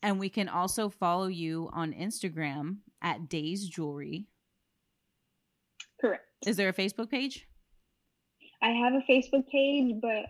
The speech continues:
Speaker 2: I've kind of abandoned that.
Speaker 1: Mm-hmm.
Speaker 2: Compared to my Instagram, like, Facebook, I get, like, no activity for
Speaker 1: Mm-hmm.
Speaker 2: some reason. I don't know why. Instagram just works better for me. So usually I'll post on Facebook every once in a while, "Hey, follow me on my Instagram 'cause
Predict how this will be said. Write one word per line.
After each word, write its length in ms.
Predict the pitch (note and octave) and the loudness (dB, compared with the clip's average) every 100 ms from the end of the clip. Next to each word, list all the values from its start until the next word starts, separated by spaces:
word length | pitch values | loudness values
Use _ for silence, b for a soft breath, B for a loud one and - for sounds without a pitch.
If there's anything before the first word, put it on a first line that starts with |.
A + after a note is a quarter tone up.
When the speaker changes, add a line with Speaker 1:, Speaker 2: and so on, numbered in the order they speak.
| - | -10
Speaker 2:
I've 240 | A3 G#3 G#3 - | -6 -6 -8 -8
kind 160 | G#3+ | -4
of 80 | G#3+ | -4
abandoned 540 | G3 G3 G3+ A3+ A#3 | -2 -4 -4 -2 -2
that. 220 | B3 B3+ B3+ - F3 | -2 -4 -6 -10 -6
Speaker 1:
Mm-hmm. 200 | E3 E3 | -4 -4
Speaker 2:
Compared 460 | G#3+ - A#3+ B3+ C4 | -4 -2 0 0 2
to 100 | C4 | 0
my 180 | G#3+ - | 0 -2
Instagram, 760 | A3 A#3 A3+ G3+ F#3+ E3+ F3+ - | -4 -2 -2 -2 -4 -8 -8 -10
like, 160 | - - _ G#3 | -12 -16 _ -2
Facebook, 460 | G#3+ - A3 G3 - - | -2 -2 -2 -2 -4 -4
I 120 | F#3+ | -2
get, 380 | F#3+ E3+ - - _ - | -2 -2 -4 -8 _ -12
like, 160 | - - | -12 -6
no 480 | G#3+ G#3+ G#3 G3 F3 | -4 -2 -2 0 0
activity 720 | D#3 - - - - G#4 A3+ | -2 -4 -6 -2 -4 -4 -2
for 60 | F3+ | -2
Speaker 1:
Mm-hmm. 160 | E3+ | 0
Speaker 2:
some 180 | D#3+ F#3+ | 0 -2
reason. 280 | F#3 G3 F3 G3 | -4 -4 -2 -2
I 40 | |
don't 100 | G#3+ | -2
know 100 | G3+ | -2
why. 220 | G3+ G3+ | 0 0
Instagram 520 | - G3+ - F#3+ F#3+ | 0 -4 -2 -2 0
just 140 | F#3+ - | -4 -2
works 220 | F#3+ - | -4 -4
better 360 | F#3+ G3+ G3+ - | 0 2 2 0
for 100 | A3 | -2
me. 420 | G#3+ G#3+ A3 B3 _ _ _ | -2 -4 -4 -8 _ _ _
So 240 | - G3+ F#3 | 2 4 6
usually 360 | G#3+ C4 C#4+ | 4 2 2
I'll 100 | A#3 | 0
post 240 | - A3 G3+ | 0 -2 -2
on 120 | G#3 | -4
Facebook 300 | F#3 - F#3+ F#3 | -4 -2 -4 -2
every 160 | F#3 | -2
once 220 | F3+ - | -4 -8
in 80 | F3+ | -10
a 20 | |
while, 320 | F3+ E3+ E3+ G3+ | -8 -8 -8 -4
"Hey, 240 | A3 G#3 - | 0 0 0
follow 180 | F#3 | -4
me 140 | F#3+ F#3 | -4 -6
on 80 | F3 | -6
my 60 | |
Instagram 680 | - G3+ - F3+ E3+ - - | -6 -8 -2 0 0 -2 -4
'cause 320 | B3 B3+ | -4 -4